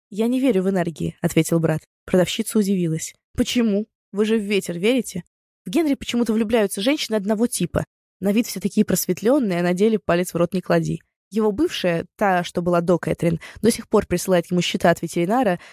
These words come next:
за лечение их общей кошки и подписывает их "Благодарю".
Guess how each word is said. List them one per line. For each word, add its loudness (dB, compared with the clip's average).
за -2
лечение 2
их 0
общей -2
кошки 0
и 0
подписывает 0
их -2
"Благодарю". 0